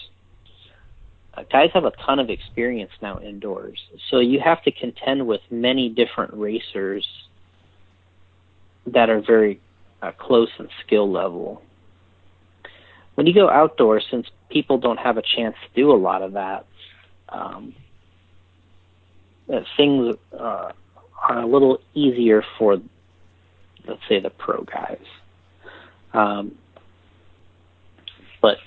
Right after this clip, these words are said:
you know, instead of it being, you know, you, you run an indoor race, it might be twenty deep of, you know, amazing racers. And you race outdoors, it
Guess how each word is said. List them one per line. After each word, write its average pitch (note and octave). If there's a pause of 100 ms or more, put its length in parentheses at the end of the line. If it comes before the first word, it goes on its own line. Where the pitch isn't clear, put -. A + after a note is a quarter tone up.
(140)
you D3+
know, A#2+
instead C3
of A#2
it A2
being, A2+ (1400)
you F#2
know, G2+
you, G#2
you A#2+
run A2
an G2+
indoor A#2+
race, G2+
it A#2
might A2
be G#2
twenty A2
deep A#2+ (100)
of, G2+ (220)
you A#2+
know, G2+
amazing A2+
racers. G#2 (640)
And D3
you E3
race E3
outdoors, B2
it -